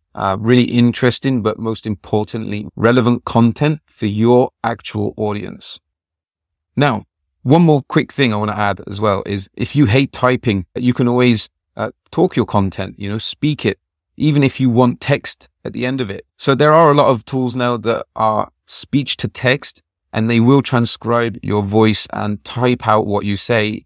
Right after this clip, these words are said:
as you say it. I'm doing it right now. I'm using this tool called Descript, and as I'm talking, it is creating an article. It's creating a transcript of what I'm saying, and that helps me edit this podcast later on. It automatically helps to generate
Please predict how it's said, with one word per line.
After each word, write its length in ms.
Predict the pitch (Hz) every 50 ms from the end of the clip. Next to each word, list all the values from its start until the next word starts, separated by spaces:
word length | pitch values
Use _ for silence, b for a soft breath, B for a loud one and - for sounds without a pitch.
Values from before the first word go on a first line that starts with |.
| _ _ -
as 240 | 113 110 107 98 104
you 80 | 104
say 280 | 92 - - 101 95 90
it. 120 | - - _ _ _
I'm 140 | - 107 107
doing 200 | 117 135 131 127
it 100 | 110 73
right 240 | 98 117 113 110 -
now. 300 | 113 110 101 95 87 - _ _ _ _ _ -
I'm 180 | 107 104 113
using 240 | 123 123 113 135 131
this 200 | 120 - - - _ -
tool 180 | - 147 139 123
called 220 | - - 120 104
Descript, 480 | 107 107 - - - 139 151 143 - 123
and 100 | 113 117
as 160 | 131 131 139
I'm 160 | 135 131 123
talking, 500 | - - 170 165 - - 123 120 120 117 _ _ _ _ _ _ _
it 200 | - - 139 135
is 140 | 139 143 123
creating 760 | - - - 131 127 123 123 123 127 127 - 117 113 113 - _ _ _ _ -
an 140 | 107 104 107
article. 560 | - - 120 123 - - 120 92 - 104 98
It's 140 | 98 - -
creating 640 | - - - 123 123 120 123 127 135 147 127 113 110
a 40 |
transcript 680 | - - - - 123 127 131 120 - - - 107 104 -
of 140 | - 101 98
what 140 | 101 101 -
I'm 140 | 101 101 95
saying, 400 | - - 131 123 113 107 104 104
and 180 | - 107 113
that 160 | 123 117 110 107
helps 260 | 120 113 120 - -
me 140 | 113 113 -
edit 340 | - 113 110 113 113 -
this 140 | - 104 -
podcast 580 | - - - 117 110 - - - 101 - - -
later 380 | 104 101 101 92 101 110 127
on. 140 | 117 98 95 -
It 100 | 101 107
automatically 640 | 113 110 - - 107 110 110 - - 98 - 113 101
helps 260 | 107 110 110 92 -
to 100 | - 110
generate 580 | 95 - 107 107 101 101 98 101 98 101 -